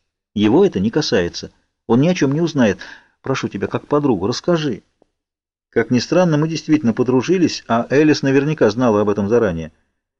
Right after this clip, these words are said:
Карие глаза внимательно меня изучали, вероятно, определяя оптимальную степень откровенности. "Расскажу всё, что помню",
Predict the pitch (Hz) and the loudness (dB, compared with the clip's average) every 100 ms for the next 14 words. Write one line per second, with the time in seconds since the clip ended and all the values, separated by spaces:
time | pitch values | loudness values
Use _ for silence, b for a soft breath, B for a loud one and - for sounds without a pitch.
0 | _ _ _ _ 120 135 135 104 120 117 | _ _ _ _ 2 4 2 4 2 4
1 | 117 107 120 117 - 101 101 104 104 95 | 2 2 2 0 0 -2 0 0 0 -2
2 | 98 - 151 151 82 - _ _ _ _ | -4 -2 -2 -2 -4 -10 _ _ _ _
3 | _ _ _ _ _ _ _ _ - 85 | _ _ _ _ _ _ _ _ -6 0
4 | 92 101 113 95 95 85 95 113 120 98 | 2 2 2 -2 -2 -2 2 2 2 -2
5 | - 98 101 110 110 - 107 104 113 - | -4 -2 0 2 0 0 -4 0 -2 0
6 | 135 131 85 76 - _ _ _ _ _ | 0 2 0 -4 -18 _ _ _ _ _
7 | _ _ _ _ _ _ _ _ _ _ | _ _ _ _ _ _ _ _ _ _
8 | _ _ _ _ _ _ _ - 90 82 | _ _ _ _ _ _ _ -8 -6 -6
9 | - 95 76 92 180 190 - 131 156 - | -6 -6 -4 -2 -2 -4 -4 -2 -2 -4
10 | 151 - 110 90 80 - | -4 -4 -2 -2 -2 -12